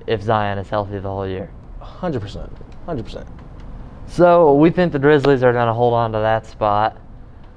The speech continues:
Speaker 1: Moving on, uh, let's see here. Uh, w-, let's talk about a few more injuries and head on over to everyone's favorite place to talk about, the Philadelphia seventy-sixers.
Speaker 2: Hate those guys. I hate 'em.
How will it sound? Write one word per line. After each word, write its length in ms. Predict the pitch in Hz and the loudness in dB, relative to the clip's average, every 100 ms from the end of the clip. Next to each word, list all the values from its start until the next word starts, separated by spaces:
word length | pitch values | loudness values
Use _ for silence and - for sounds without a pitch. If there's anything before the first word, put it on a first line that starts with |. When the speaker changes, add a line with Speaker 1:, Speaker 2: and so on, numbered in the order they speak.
| - | -16
Speaker 1:
Moving 320 | 113 135 170 139 | -6 -2 0 2
on, 480 | 120 143 175 156 - | 2 0 -2 -8 -8
uh, 560 | 110 117 120 120 117 123 | -6 -4 0 2 2 2
let's 240 | 135 - | -2 -6
see 400 | - - 127 117 | -14 -6 -2 -2
here. 480 | 110 113 104 95 87 - - - - - - - - - - - - - | 0 0 0 0 -4 -10 -16 -16 -18 -18 -18 -18 -16 -18 -18 -18 -16 -10
Uh, 100 | - | -2
w-, 200 | 120 156 175 | 0 0 0
let's 220 | 208 - | -2 0
talk 200 | 247 233 | 2 2
about 460 | 220 226 220 214 196 | 4 6 6 6 4
a 60 | |
few 140 | - 214 | 2 2
more 240 | 214 208 | 4 4
injuries 500 | 202 214 214 202 196 | 2 2 4 4 4
and 180 | 143 143 | 0 0
head 180 | 165 180 | 2 4
on 180 | 180 175 | 4 4
over 280 | 180 170 156 | 2 2 0
to 200 | 147 131 | 0 2
everyone's 600 | 160 175 170 139 117 110 | 2 4 2 2 0 0
favorite 300 | 135 123 113 | 0 2 0
place 260 | 123 117 110 | -2 -2 -2
to 120 | 113 | -4
talk 320 | 127 110 104 | 0 0 0
about, 360 | 110 104 107 - | -2 -2 -2 -6
the 80 | |
Philadelphia 880 | 107 - 139 156 127 120 131 135 135 135 - | -12 -8 -6 -4 -4 -6 -6 -10 -10 -12 -10
seventy-sixers. 1040 | 107 101 120 120 - 98 - - - - - - | -8 -6 -8 -6 -6 -6 -8 -10 -12 -16 -16 -10
Speaker 2:
Hate 160 | 107 | -8
those 200 | 101 87 | -8 -12
guys. 440 | 85 82 82 - - - - | -12 -12 -12 -14 -16 -14 -14
I 40 | |
hate 240 | - 110 - | -6 -6 -4
'em. 400 | 131 123 147 | -6 -6 -6